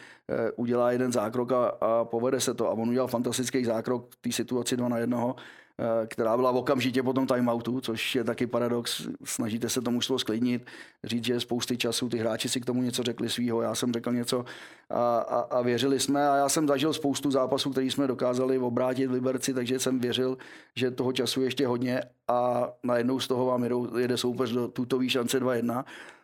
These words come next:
A ten zákrok, v ten moment jsem si pomyslel, že by to, že by to mohlo klapnout. A pak se nám podařilo relativně rychle dát dva góly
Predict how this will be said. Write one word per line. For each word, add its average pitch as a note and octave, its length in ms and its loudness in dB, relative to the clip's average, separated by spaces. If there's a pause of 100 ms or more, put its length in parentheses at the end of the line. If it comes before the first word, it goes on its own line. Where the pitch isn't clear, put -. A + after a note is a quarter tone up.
(140)
A A#2+ 80 -2
ten C3 200 0
zákrok, B2+ 500 2
v - 60 -10
ten C3+ 140 2
moment B2+ 220 0
jsem B2 120 -2
si B2+ 100 0
pomyslel, B2 340 0
že B2 100 2
by B2 120 0
to, B2 200 2 (260)
že A#2+ 80 -4
by B2 100 -2
to C3 100 2
mohlo B2 260 2
klapnout. A2+ 400 0 (320)
A G2+ 360 -2
pak - 160 -6
se C3 80 0
nám A#2+ 120 2
podařilo A#2 460 0
relativně A#2+ 380 0
rychle A#2 240 0
dát A#2 120 0
dva A#2 140 -2
góly A#2 300 -4